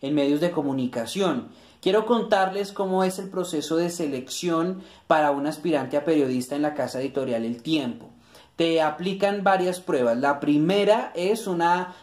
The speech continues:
de ortografía. Entonces, la importancia de seguirle diciendo a nuestros estudiantes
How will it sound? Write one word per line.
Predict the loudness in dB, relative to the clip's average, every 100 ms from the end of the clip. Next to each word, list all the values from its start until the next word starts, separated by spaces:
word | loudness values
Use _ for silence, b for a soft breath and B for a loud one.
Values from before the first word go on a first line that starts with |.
| -2
de | 2
ortografía. | 2 0 0 2 2 -2 -2 -2 0 -2 -12 b b b
Entonces, | -6 0 0 0 0
la | 0
importancia | 0 -2 0 -2 -2 0
de | 0
seguirle | -2 -6 -4 0 0
diciendo | 0 -4 -2
a | -4
nuestros | -4 -8 -8
estudiantes | -8 -4 -2 0 0 -2 -2 -4 -4